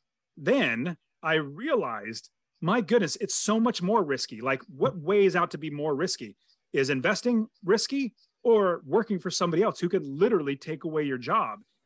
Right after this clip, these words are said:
Is that more risky? And then you literally have no fallback. You might have a savings as best you can, but from there, you don't have any other money coming in. You gotta hustle to get a job.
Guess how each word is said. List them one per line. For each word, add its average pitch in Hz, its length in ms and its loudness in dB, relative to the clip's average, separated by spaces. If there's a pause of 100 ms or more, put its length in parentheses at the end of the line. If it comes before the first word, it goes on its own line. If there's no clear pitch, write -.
(100)
Is 139 200 -2
that 185 240 0
more 165 300 2
risky? 175 400 -2
And 185 120 4
then 240 140 4
you 240 180 2
literally 254 480 -2
have 196 180 0
no 214 380 2
fallback. 220 560 -6 (280)
You 214 100 -6
might 277 180 -2
have 170 140 0
a 127 40 -8
savings 190 600 0 (420)
as 160 200 0
best 196 240 -2
you 139 80 -6
can, 202 360 -4 (300)
but 190 100 -2
from 170 140 -4
there, 233 300 -2 (100)
you 196 80 -2
don't 262 120 -4
have 165 180 -4
any 156 100 -2
other 151 100 0
money 143 160 -4
coming 120 280 -10
in. 226 220 -4 (260)
You 208 140 -2
gotta 262 160 -2
hustle 160 360 -4
to 131 60 -6
get 131 120 -4
a 110 40 -10
job. 120 320 -4